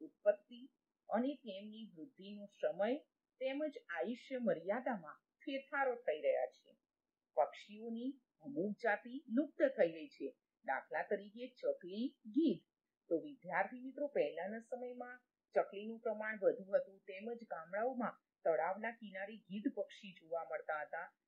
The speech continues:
જે અત્યારે જોવા મળતા નથી. એટલે કે ગ્લોબલ વોર્મિંગની અસર રૂપે આપણે આ સમજી શકીએ. હિમાલયની બે હજાર નદીઓ પીગળી ગઈ છે. તાપમાન વધવાથી પૃથ્વી પરનો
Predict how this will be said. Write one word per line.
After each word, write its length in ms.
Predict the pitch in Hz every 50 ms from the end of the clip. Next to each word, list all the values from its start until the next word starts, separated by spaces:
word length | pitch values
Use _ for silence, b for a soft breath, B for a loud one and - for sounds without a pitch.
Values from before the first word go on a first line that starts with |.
| _ -
જે 200 | 180 - 247 262 254
અત્યારે 400 | 202 - - - 190 190 208 208
જોવા 360 | 175 - 165 147 160 160 160
મળતા 440 | 170 165 151 - - - 151 160 185 226 - _ _ 285
નથી. 400 | 302 359 370 359 - 277 - - - _ _ _ -
એટલે 220 | 160 160 160 185
કે 160 | - - 240
ગ્લોબલ 460 | 208 160 165 156 147 147 151 208 240 240
વોર્મિંગની 440 | 240 233 208 196 202 208 214 214
અસર 300 | 190 - 190 - - 220
રૂપે 320 | 214 214 208 - - 190 185
આપણે 320 | 175 170 - - 165 165
આ 140 | 165 156 170
સમજી 720 | - - - - 262 277 269 285 285 294 320 339 - - _ _ - -
શકીએ. 420 | - 302 269 269 - 208 - - - - _ _ _ _ _ _ _ _ _ _ _ _
હિમાલયની 1200 | 170 180 170 180 214 247 262 262 262 262 262 254 233 - _ _ _ _ _ - 185 214 226 240 214 196
બે 120 | 175 175 208 240
હજાર 400 | 240 233 208 208 220 220 214 214
નદીઓ 380 | 208 185 170 170 175 196 214
પીગળી 440 | 208 - 196 160 160 175 175 165 147
ગઈ 180 | - 143 139 135
છે. 240 | - - - 127 113 - _ _ _ _ _ _ _ -
તાપમાન 440 | 185 160 147 - - 208 233 254 269
વધવાથી 580 | 226 247 233 240 226 233 233 233 - 233 233 247 - _ -
પૃથ્વી 440 | - 170 165 - - - 226 220 -
પરનો 340 | 247 240 226 233 240 240